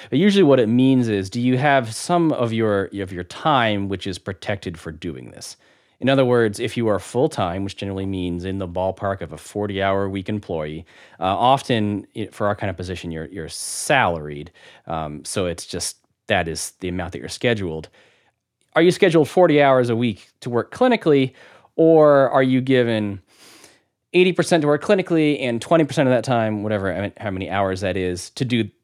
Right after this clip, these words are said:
this other thing? So if, you know, you're the, the team lead to do that stuff, scheduling and whatever else. If you are,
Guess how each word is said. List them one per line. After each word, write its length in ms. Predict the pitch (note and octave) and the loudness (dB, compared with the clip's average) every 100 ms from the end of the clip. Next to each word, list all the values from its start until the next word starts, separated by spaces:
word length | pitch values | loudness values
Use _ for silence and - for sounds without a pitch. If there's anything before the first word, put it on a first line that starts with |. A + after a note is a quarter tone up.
| _ _ | _ _
this 180 | A2+ - | -6 -4
other 180 | F#2+ F2 | -8 -8
thing? 220 | D#2 A#1+ - _ | -10 -16 -20 _
So 180 | - G#2+ | -2 0
if, 240 | G2 - - | 0 -6 -12
you 80 | A#2+ | -8
know, 100 | F2 | -8
you're 220 | E2+ E2 | -6 -8
the, 180 | D#2+ F2 - _ _ _ | -8 -12 -14 _ _ _
the 80 | G#2 | -8
team 400 | F#2+ C#3+ A2+ G2 | -4 0 0 0
lead 340 | B2+ B2 G#2 - | 0 2 0 -4
to 120 | A#2 | -10
do 300 | F#2 G2+ F2+ | -6 -6 -4
that 240 | F#2 F2 | -4 -4
stuff, 360 | - - B1+ - - | -8 -12 -12 -14 -8
scheduling 600 | F#2 E2+ F2 F2 E2 D#2+ | -8 -6 -8 -8 -8 -10
and 120 | D#2 | -12
whatever 360 | D#2 D#2 D#2+ | -12 -10 -4
else. 340 | G#2 F2+ F#2+ - _ - - - - _ _ _ - | -2 -2 -4 -12 _ -20 -20 -20 -20 _ _ _ -2
If 320 | G3+ G#3 - | 2 2 2
you 180 | G3+ G#3 | 2 6
are, 500 | G3 F3+ E3+ D#3 | 6 6 6 2